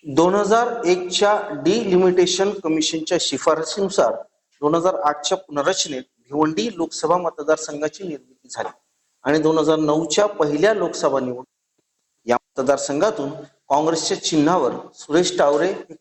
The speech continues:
खासदार झाल्याने भिवंडीत काँग्रेसचा गड निर्माण झाला. मात्र दोन हजार चौदा आणि दोन हजार एकोणावीस या दोन्ही लोकसभा निवडणुकीत भारतीय जनता पक्षाचे कपिल पाटील हे खासदार म्हणून सलग दोन वेळा निवडून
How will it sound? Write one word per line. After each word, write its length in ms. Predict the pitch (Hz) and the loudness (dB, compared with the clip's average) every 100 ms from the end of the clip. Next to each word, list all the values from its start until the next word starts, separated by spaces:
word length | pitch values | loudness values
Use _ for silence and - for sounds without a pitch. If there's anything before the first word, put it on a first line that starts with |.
| _ | _
खासदार 420 | - 123 117 180 | -4 -2 2 2
झाल्याने 360 | 160 180 170 123 | 4 2 0 -2
भिवंडीत 1040 | - _ _ _ _ 147 156 170 185 226 - | -10 _ _ _ _ 2 4 4 4 2 2
काँग्रेसचा 520 | 160 165 170 - 190 139 | 0 2 -2 0 0 2
गड 120 | 151 | 2
निर्माण 680 | 160 - - - 135 131 127 | 2 -2 -10 -12 -8 -2 -2
झाला. 240 | 123 95 80 _ _ _ _ _ _ _ | -2 -12 -14 _ _ _ _ _ _ _
मात्र 240 | 156 151 180 | -2 0 2
दोन 160 | 175 | 2
हजार 220 | 185 180 185 185 - - | 2 2 0 -4 -12 0
चौदा 280 | 170 208 175 131 - | 2 4 2 0 -8
आणि 140 | 139 156 | -6 -4
दोन 140 | 151 | -2
हजार 260 | 156 151 - | 0 0 -2
एकोणावीस 460 | 143 202 180 123 - _ _ - | -2 0 0 -2 -10 _ _ -10
या 60 | 131 | -8
दोन्ही 480 | 127 147 156 156 226 | 0 2 2 2 -2
लोकसभा 500 | 175 156 - 165 151 | 0 -2 0 2 2
निवडणुकीत 600 | 139 135 135 175 151 131 _ _ _ _ - | 0 -4 -6 -6 -6 -8 _ _ _ _ -2
भारतीय 420 | 139 147 214 214 | -2 0 0 2
जनता 300 | 185 180 175 | 2 2 0
पक्षाचे 460 | 160 - 160 156 147 | 0 -4 -6 -4 -6
कपिल 300 | - - 131 | -8 -12 -4
पाटील 340 | 185 190 190 - _ _ _ _ | 0 0 -2 -8 _ _ _ _
हे 40 | - - | -20 -10
खासदार 400 | - 139 - 196 | -2 -2 2 0
म्हणून 340 | 202 175 202 196 | 0 -2 -2 -4
सलग 460 | - - 165 202 | -6 0 2 2
दोन 420 | 143 - - 160 214 | -2 -14 -6 0 2
वेळा 220 | 220 202 | 2 2
निवडून 240 | 165 147 | -4 -10